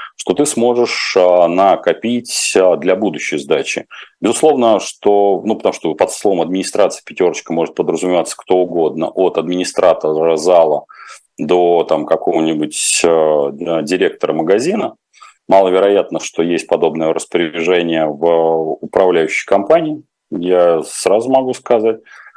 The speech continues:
А, не хотят принимать в том числе и по причине, а, там, в-, в-, отсутствия квалификации, например, у, м, кассира, который может, ну, не очень хорошо разбираться в пятитысячных купюрах. А поскольку риск,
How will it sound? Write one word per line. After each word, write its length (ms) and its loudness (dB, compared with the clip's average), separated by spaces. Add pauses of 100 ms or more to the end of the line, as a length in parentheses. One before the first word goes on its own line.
(240)
А, 380 6
не 540 -2
хотят 400 0
принимать 460 0
в 120 -16
том 220 0
числе 500 0
и 260 -4
по 240 2
причине, 680 -4 (480)
а, 420 2
там, 380 -4
в-, 880 0
в-, 40 -16 (240)
отсутствия 500 0
квалификации, 680 0
например, 500 -2
у, 300 -2 (580)
м, 960 -2
кассира, 480 2
который 360 0
может, 240 -2 (120)
ну, 240 -2
не 220 -2
очень 240 -2
хорошо 300 0
разбираться 520 0
в 40 -20
пятитысячных 640 -6
купюрах. 460 -4
А 60 2
поскольку 560 -2
риск, 380 -6